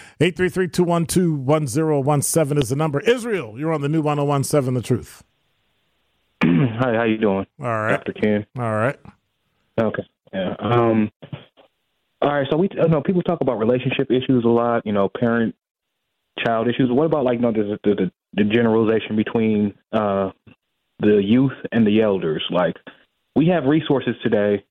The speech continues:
Speaker 2: that you didn't have back in the day. So, like, you know, people go to the, I don't know if people even go to their elders for advice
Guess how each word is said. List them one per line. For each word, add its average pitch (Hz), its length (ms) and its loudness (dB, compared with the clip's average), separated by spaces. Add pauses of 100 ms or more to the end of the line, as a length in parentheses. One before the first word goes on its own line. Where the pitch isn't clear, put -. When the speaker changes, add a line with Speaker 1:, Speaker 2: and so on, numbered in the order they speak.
(540)
Speaker 2:
that 104 180 0
you 139 80 2
didn't 127 220 0
have 110 260 -2
back 101 180 -2
in 98 60 -6
the 98 60 -4
day. 87 300 -2 (1040)
So, 110 440 2 (260)
like, 110 140 0
you 117 60 0
know, 113 100 2
people 135 460 0
go 117 120 0
to 110 220 -8 (300)
the, 135 120 -8 (500)
I 120 60 0
don't 135 100 0
know 123 80 0
if - 60 -16
people 131 180 0
even 120 100 0
go 123 100 2
to 117 80 -6
their 110 160 0
elders 110 320 0 (300)
for 107 240 2
advice 120 420 -2